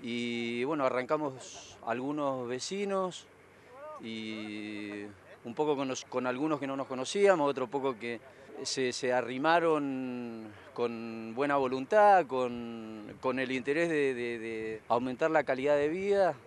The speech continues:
integrarnos un poco también entre nosotros como, como vecinos, como comunidad, y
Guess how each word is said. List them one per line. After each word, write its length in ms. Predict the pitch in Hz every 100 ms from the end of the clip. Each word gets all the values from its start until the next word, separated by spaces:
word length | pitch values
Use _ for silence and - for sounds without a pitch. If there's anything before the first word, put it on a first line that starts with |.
| -
integrarnos 560 | 120 127 135 156 156
un 80 | 139
poco 280 | 127 147 135
también 280 | 139 147 160
entre 200 | 143 131
nosotros 360 | 131 180 156 135
como, 400 | 127 123 123 120
como 220 | 120 127
vecinos, 480 | 127 135 190 190 156
como 180 | 135 127
comunidad, 520 | 123 135 143 175 220
y 300 | 175 131 123